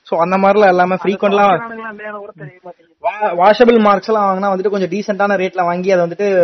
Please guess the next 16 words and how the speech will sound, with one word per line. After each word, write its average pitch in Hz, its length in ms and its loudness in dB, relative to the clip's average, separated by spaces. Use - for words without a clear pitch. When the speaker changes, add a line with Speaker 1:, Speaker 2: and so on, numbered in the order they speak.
Speaker 1:
ப்ராப்பரான 190 360 0
டைம்ல 196 200 -4
டிஸ்போஸ் 170 380 -6
பண்ணி 190 160 -6
போடுங்க. 175 400 -6
So 165 180 -8
எல்லாரும் 180 320 -2
சேஃபா 190 300 -2
இருங்க, 160 200 -4
அவ்வளவுதான் 160 520 -4
Speaker 2:
ஓகே. 151 280 -20
Speaker 1:
நம்ம 175 240 -8
சைடுல 175 180 -4
இருந்து. 170 340 0
ஓகே, 165 240 -6
தேங்க்யூ. 165 320 -8